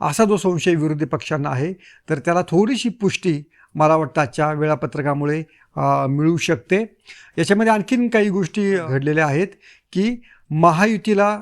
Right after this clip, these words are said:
अजू-, अजून असं वाटतं आहे की जम्मू काश्मीर आणि हरियाणा या दोन राज्यांमध्ये जर भाजपला चांगलं यश मिळालं,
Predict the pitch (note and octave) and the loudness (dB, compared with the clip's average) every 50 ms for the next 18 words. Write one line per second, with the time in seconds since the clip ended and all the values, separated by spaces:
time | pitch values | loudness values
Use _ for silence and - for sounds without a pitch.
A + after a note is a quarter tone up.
0 | - - E3 D#3+ D3+ D#3 - - E3 D#3 F3+ G3 F#3+ D3 - G3+ F3 E3 D3+ A#2+ | -4 -2 -2 -2 -2 -2 -2 -2 0 0 0 0 0 0 -2 -2 0 0 -2 -2
1 | - - E3 D#3 C3 C3 E3 G#3 A3 - _ _ - _ _ _ _ - F#3+ G#3+ | -2 -2 -2 0 0 0 -2 -4 -6 -10 _ _ -20 _ _ _ _ -4 -2 -2
2 | B3 C4+ C4+ - _ _ _ _ _ _ _ - C3 D3+ E3 F#3 G#3+ A3+ G#3+ A#3 | -2 -4 -6 -12 _ _ _ _ _ _ _ -4 0 2 2 2 2 2 2 2
3 | F#3 - - - F#3+ G#3+ G#3+ A3 - - D#3 D#3 E3 F3 F#3+ A3 B3 B3+ B3+ - | 0 0 0 0 0 0 0 0 -2 -4 -2 -2 0 2 2 2 0 -2 -6 -8
4 | _ - D#3+ D#3+ E3+ F3 D#3 C#3+ B2+ A#2 A2+ - _ _ _ _ _ D3 E3 D#3+ | _ 0 2 2 2 2 0 -2 -4 -8 -10 -14 _ _ _ _ _ -2 0 0
5 | C3+ C3 E3+ G3+ G#3+ F#3+ G3 F#3 E3 D#3+ F3+ E3+ E3+ E3+ E3+ D#3+ E3 D3+ E3 E3 | 2 2 2 2 4 2 0 0 0 0 -2 0 0 -2 0 0 0 0 0 0
6 | D#3 C#3 C#3+ C#3+ C3+ D3+ C#3 - D#3 D3+ D3 - D3+ C#3 C#3+ C#3+ C#3 C#3 C#3 C3+ | 0 0 0 0 0 -2 -2 -2 -4 -4 -2 -2 -4 -2 -2 -2 -2 -2 -2 -4
7 | - - D3+ D3+ D#3 D#3 E3 F3 F#3+ A3 | -6 -6 -4 0 2 2 2 2 0 -2